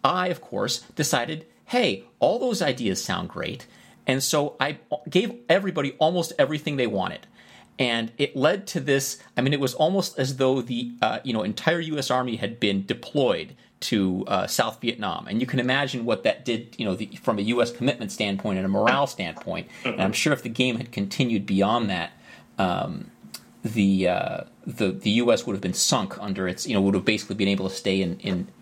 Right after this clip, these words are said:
in South Vietnam for a month and then would have had to start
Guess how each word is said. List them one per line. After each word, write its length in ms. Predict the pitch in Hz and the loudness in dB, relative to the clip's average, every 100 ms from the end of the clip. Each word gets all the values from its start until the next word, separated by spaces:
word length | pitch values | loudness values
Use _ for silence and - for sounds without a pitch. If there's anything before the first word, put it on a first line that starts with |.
| - | -10
in 340 | - 98 - - | -6 -4 -6 -2
South 260 | - 92 - | 0 2 0
Vietnam 320 | 85 98 95 | -4 -2 -2
for 160 | - | 0
a 40 | 87 | 2
month 340 | 98 78 - | 2 0 -4
and 140 | 69 76 | -8 -4
then 220 | 80 80 | -6 -8
would 160 | 85 80 | -8 -8
have 100 | 76 - - | -8 -12 -6
had 220 | 85 87 | -4 -2
to 140 | 87 - - - - - - | -6 -10 -16 -20 -20 -20 -16
start 400 | - - 202 - | -4 0 0 -2